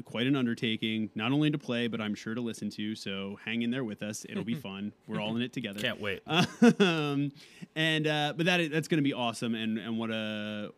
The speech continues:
Speaker 1: what, like, a, a grand return, uh,
Speaker 2: Yeah.
Speaker 1: physically and emotionally to, uh, to touring. So crossing our fingers that everybody stays healthy, all stays well.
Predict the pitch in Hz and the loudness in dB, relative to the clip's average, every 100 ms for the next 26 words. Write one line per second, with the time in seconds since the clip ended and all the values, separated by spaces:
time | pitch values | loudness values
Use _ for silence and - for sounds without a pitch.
0 | - 113 110 107 104 101 98 98 - 107 | -12 -8 -6 -6 -6 -6 -8 -10 -10 -10
1 | 101 101 98 98 98 101 - 107 92 - | -8 -6 -4 -4 -6 -8 -10 -12 -10 -10
2 | 104 98 95 95 - _ _ - 98 95 | -8 -6 -8 -10 -14 _ _ -14 -12 -10
3 | 95 92 - 85 98 104 101 98 101 104 | -12 -14 -12 -10 -8 -8 -10 -8 -8 -8
4 | 98 98 95 - 95 98 95 95 113 - | -6 -6 -6 -8 -8 -8 -8 -8 -12 -8
5 | 101 95 95 95 92 98 - _ - 107 | -6 -4 -6 -8 -8 -10 -12 _ -8 -8
6 | - 127 135 131 127 - 98 - 104 110 | -4 -2 0 0 -2 -4 -8 -8 -8 -6
7 | 104 - 107 104 98 101 101 101 - 104 | -6 -6 -8 -8 -10 -10 -10 -12 -12 -12
8 | 110 107 113 101 98 98 98 120 127 123 | -10 -8 -8 -8 -10 -12 -10 -6 -4 -2
9 | 117 | -4